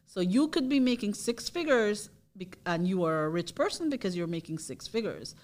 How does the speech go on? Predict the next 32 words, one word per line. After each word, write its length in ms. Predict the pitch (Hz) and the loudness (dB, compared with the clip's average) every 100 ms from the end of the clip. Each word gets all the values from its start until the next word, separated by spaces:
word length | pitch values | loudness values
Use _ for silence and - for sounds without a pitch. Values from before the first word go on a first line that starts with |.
| - _ - | -20 _ -4
But 360 | 175 175 - - - - | 2 4 2 -8 -20 0
what 240 | 190 208 | 4 6
you 80 | 220 | 6
have 320 | 202 208 202 - - | 6 6 6 -2 -2
left 320 | 190 196 196 | 2 2 2
in 60 | 185 | -4
your 100 | 165 | -4
pocket, 600 | - 247 269 294 262 262 - - | 2 6 6 6 0 -2 -6 -8
what 220 | 196 196 | 0 2
your 140 | 180 165 | 2 0
net 480 | 165 196 262 262 - | 2 4 4 2 -6
worth 560 | 202 214 220 233 - - | 0 4 6 4 0 -6
is, 500 | 175 117 85 165 - - _ | -4 -4 -6 -12 -14 -16 _
your 160 | 175 160 | -4 -2
net 360 | 180 226 269 | 2 2 2
worth 420 | 254 254 233 233 - | 2 4 4 2 -2
is 400 | 185 175 170 - - _ _ 180 | -2 0 -2 -6 -20 _ _ -8
the 100 | 165 - | -6 -4
assets 520 | 160 156 190 262 277 - | 0 2 4 4 4 2
you 120 | 339 | 4
have 640 | 320 220 190 185 185 208 - - _ | 6 8 8 6 4 -2 -12 -20 _
minus 600 | 170 180 175 175 165 - - - | 2 6 6 4 0 -4 -10 0
any 300 | 196 226 269 | 6 6 6
type 280 | 277 247 247 | 4 2 4
of 220 | 226 185 | 2 6
debt 340 | 226 226 233 - | 6 6 4 0
or 100 | 220 | 4
liability, 1040 | 220 220 233 220 220 202 190 185 180 196 - - _ _ - | 6 6 6 8 8 8 4 2 0 -4 -10 -20 _ _ 2
and 180 | 180 165 | 4 4
your 140 | 165 | 2
net 400 | 170 190 208 - | 4 6 6 4
worth 400 | 202 196 185 185 | 2 4 4 4